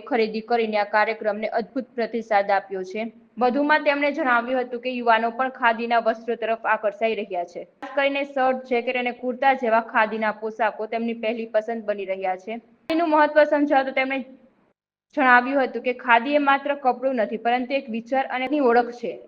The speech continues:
તેના વેચાણથી અનેક ગરીબ પરિવારોને રોજગારી મળે છે, જે રાષ્ટ્રપિતા મહાત્મા ગાંધીના સ્વપ્નને સાકાર કરે છે.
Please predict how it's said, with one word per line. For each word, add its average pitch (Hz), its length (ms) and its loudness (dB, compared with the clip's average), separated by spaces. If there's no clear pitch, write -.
તેના 247 300 6
વેચાણથી 262 580 2
અનેક 285 240 2
ગરીબ 277 300 0
પરિવારોને 220 560 4
રોજગારી 220 560 0
મળે 196 260 0
છે, 180 180 -12
જે 269 160 6
રાષ્ટ્રપિતા 302 680 4
મહાત્મા 269 460 2
ગાંધીના 247 500 2
સ્વપ્નને 240 440 -4
સાકાર 214 340 0
કરે 180 260 -4
છે. 175 200 -14